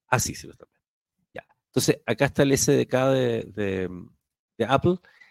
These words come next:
y cargué un simulador de los Apple Vision Pro y ahí está la primera app de Autómata, ah, que dice Autómata Human Upgrade V R y que está hecha para Apple Vision Pro.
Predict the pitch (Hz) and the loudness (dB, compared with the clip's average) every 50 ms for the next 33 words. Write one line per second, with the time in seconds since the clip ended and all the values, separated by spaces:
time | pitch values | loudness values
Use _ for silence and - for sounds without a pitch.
0 | _ _ _ - 123 127 131 - 131 - _ _ _ - 110 107 101 110 117 127 | _ _ _ -4 0 2 2 2 0 -2 _ _ _ 0 0 0 2 2 2 2
1 | 127 - - 139 127 123 107 95 98 104 120 135 151 143 139 117 127 120 123 113 | 2 2 0 0 2 2 4 6 6 6 4 4 2 0 0 0 0 0 -2 -2
2 | 98 92 101 - - 120 131 - - 131 151 170 - - _ _ _ _ _ _ | -2 -2 -4 -2 -2 -4 -4 -2 0 0 0 0 -2 -10 _ _ _ _ _ _
3 | _ _ 110 110 117 127 147 - - - 160 156 156 143 127 117 107 131 156 160 | _ _ 0 2 2 2 2 0 0 0 0 0 0 0 -2 -2 0 0 0 0
4 | 165 - - - 123 - - - - - - _ _ _ - - 104 101 - - | 0 -2 0 0 0 0 0 0 -2 -2 -2 _ _ _ -4 -2 -2 -2 2 2
5 | 120 120 113 113 113 127 120 110 - _ _ _ _ _ _ _ _ _ _ - | 2 4 4 2 0 0 -2 -4 -6 _ _ _ _ _ _ _ _ _ _ -2
6 | - 131 107 - _ _ _ _ _ _ - - 104 98 87 - 90 98 104 - | 0 0 0 0 _ _ _ _ _ _ -2 2 2 2 2 0 -2 -2 -2 0
7 | - 98 - - - 90 - - 110 107 107 104 101 87 - - 104 95 95 90 | 0 -4 -6 -6 -10 -8 0 2 4 4 4 0 0 -6 -4 -2 0 0 0 0
8 | 80 - 95 85 82 80 85 85 85 80 78 85 87 78 76 85 104 117 - _ | -2 -4 -8 -8 -4 -2 -2 0 0 -2 -2 -2 -2 0 0 -2 -4 -6 -12 _
9 | _ _ _ _ _ _ _ _ _ _ _ _ - 110 107 95 - 104 - - | _ _ _ _ _ _ _ _ _ _ _ _ -6 -6 -6 -4 -4 -8 -8 -2
10 | - 87 87 85 - - 101 98 - - 82 82 87 82 82 - 85 76 76 73 | -2 -2 -2 -2 -4 -6 -6 -6 -6 -8 -8 -6 -6 -6 -6 -8 -10 -10 -10 -12
11 | - 76 - - - - _ _ - | -14 -14 -12 -12 -14 -14 _ _ -20